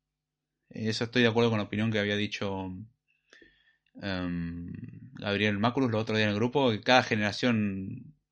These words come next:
que sale con una abstracción nueva sale más estúpida que la anterior, definitivamente. No siempre, ojo, pero es un patrón bastante repetido de que <laughs> la estupidez se da... Cuanto más facilidades das,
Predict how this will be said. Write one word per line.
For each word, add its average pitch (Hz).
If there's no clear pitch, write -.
que -
sale 120
con 110
una 113
abstracción 107
nueva 117
sale 107
más 101
estúpida 101
que 98
la 95
anterior, 92
definitivamente. 110
No 240
siempre, 107
ojo, -
pero 123
es 151
un 175
patrón 147
bastante 135
repetido 107
de 104
que 104
<laughs> -
la -
estupidez 120
se 117
da... 123
Cuanto 135
más 247
facilidades 147
das, 131